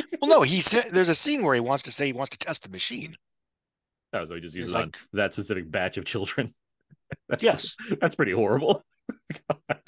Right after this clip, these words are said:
Speaker 1: Yes, he's a dick. And, you know, obviously, I assume anyone listening to this commentary knows this, but this story was loosely based on a, a late eighties arc, or graphic novel called Man Loves, or God Loves, Man Kills,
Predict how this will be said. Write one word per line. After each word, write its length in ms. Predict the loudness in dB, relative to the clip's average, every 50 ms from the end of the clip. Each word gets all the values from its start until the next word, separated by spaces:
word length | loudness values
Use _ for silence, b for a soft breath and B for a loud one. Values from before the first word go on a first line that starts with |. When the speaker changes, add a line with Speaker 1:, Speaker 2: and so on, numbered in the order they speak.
| -10 -6
Speaker 1:
Yes, 520 | -4 -2 0 0 2 2 2 2 0 -2 -8 _ _ _ _ -6
he's 220 | 0 2 2 2
a 40 | 4
dick. 360 | 4 2 2 2 0 -6 -8 -10 _ _ _ _ _ _ _ _ _ _ _ _ _ _ _ _ _ _ _ _ _ _ _ _ _ B B B B B _ _ 0
And, 220 | 2 2 2 2 0 2
you 80 | 2 2
know, 40 | 2
obviously, 460 | 2 0 0 2 2 0 0 0 -2
I 80 | -4 -4
assume 320 | -4 -2 -2 -2 -4 -4
anyone 300 | -6 -6 -6 -8 -8 -8
listening 280 | -6 -2 -2 -2 -2 -2
to 40 | -6
this 120 | -6 -6
commentary 500 | -6 -6 -8 -12 -8 -8 -8 -8 -8 -10
knows 300 | -10 -10 -10 -6 -4 -4
this, 220 | -4 -4 -4 -4 -4
but 200 | -4 -6 -12 -8 B B B B B
this 100 | 2 4
story 320 | 4 4 4 4 4 4
was 160 | 4 0 -4 -2
loosely 380 | 0 0 2 2 0 -2 -4
based 400 | -6 -4 -4 -4 0 0 -2 -2
on 260 | -2 -10 -12 -14 -14 -14
a, 240 | -12 -14 -14 -14 -16 -18 B B B B B B B -6
a 20 |
late 280 | -2 0 0 0 -2 -2
eighties 400 | -2 -4 -2 -2 -2 -2 -2 -2
arc, 220 | -2 -2 -4 -6 -6 _ _ -12
or 200 | -8 -8 -8 -8 -10 _ _ _
graphic 280 | -2 -2 -2 -2 -2 -4
novel 260 | -6 -6 -4 -4 -4
called 300 | -6 -6 -10 -10 -10 -10
Man 220 | -8 -8 -8 -8 -6
Loves, 340 | -6 -6 -6 -6 -8 -10 -10 B B B B B
or 100 | -6 -4
God 300 | 2 2 4 4 4 4
Loves, 260 | 2 2 2 2 0
Man 280 | -2 -2 -4 -4 -4
Kills, 560 | -6 -4 -2 0 0 0 -2 -4 -2 -2 -2